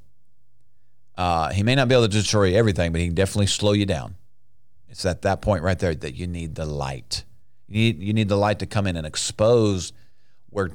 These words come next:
darkness has been, uh, rooting in your life.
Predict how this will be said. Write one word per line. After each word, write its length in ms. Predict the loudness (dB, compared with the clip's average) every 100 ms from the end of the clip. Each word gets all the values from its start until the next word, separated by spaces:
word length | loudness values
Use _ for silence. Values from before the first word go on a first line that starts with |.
| 2
darkness 540 | 4 4 4 2 4
has 260 | 4 2 2
been, 460 | 0 2 2 0 -6 -12 -18 -18 -18 -18 -18 -8
uh, 420 | -2 0 -2 -4 -8 -14 -18 -18 -18 -16
rooting 480 | 0 4 6 6 4
in 160 | 4
your 100 | 4
life. 540 | 4 4 4 0 -4